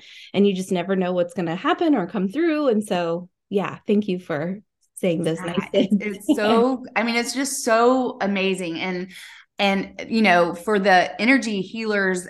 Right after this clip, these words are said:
Speaker 2: out there listening to this, like, remember to pour into yourself, like, ha-,
Speaker 1: Mm-hmm.
Speaker 2: or have someone else pour into you, you know, like, I, I know I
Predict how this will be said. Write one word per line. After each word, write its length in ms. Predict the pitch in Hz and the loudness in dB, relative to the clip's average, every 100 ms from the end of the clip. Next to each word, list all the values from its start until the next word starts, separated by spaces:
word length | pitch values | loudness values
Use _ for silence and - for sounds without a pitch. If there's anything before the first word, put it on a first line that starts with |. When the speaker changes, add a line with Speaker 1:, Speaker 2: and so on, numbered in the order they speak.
| - | 2
Speaker 2:
out 280 | 180 214 | 4 4
there 180 | 190 175 | 2 -2
listening 440 | 170 196 202 196 185 | -2 -4 -2 -4 -4
to 60 | |
this, 280 | 175 151 160 160 | -2 -2 -2 -4
like, 340 | 165 135 - _ _ _ _ _ | -4 -4 -12 _ _ _ _ _
remember 640 | 185 202 196 285 427 427 427 | 0 4 4 4 2 0 -2
to 400 | - 311 302 277 | 2 2 2 -2
pour 380 | - - 269 285 | -8 -4 0 0
into 360 | - 247 262 | 2 0 0
yourself, 420 | 269 254 208 170 | -2 -2 -2 -2
like, 220 | 190 175 - | -2 -6 -6
ha-, 120 | _ _ _ _ - | _ _ _ _ -6
Speaker 1:
Mm-hmm. 440 | 175 170 170 165 | -4 -2 -2 0
Speaker 2:
or 120 | 214 214 | 0 4
have 200 | 247 - | 2 4
someone 300 | 269 254 254 | 4 4 4
else 260 | 240 254 - | 2 2 0
pour 140 | 226 | -2
into 380 | 196 208 202 202 | 0 -2 -2 -4
you, 280 | 165 160 160 | -4 -4 -4
you 120 | 185 | -2
know, 220 | 196 202 | 2 2
like, 300 | 233 196 165 | 2 0 -2
I, 460 | - 190 226 226 214 | -2 2 4 2 -2
I 120 | 185 202 | -6 -4
know 200 | 190 165 | -4 -4
I 580 | - 202 220 214 208 | 0 0 0 -4 -8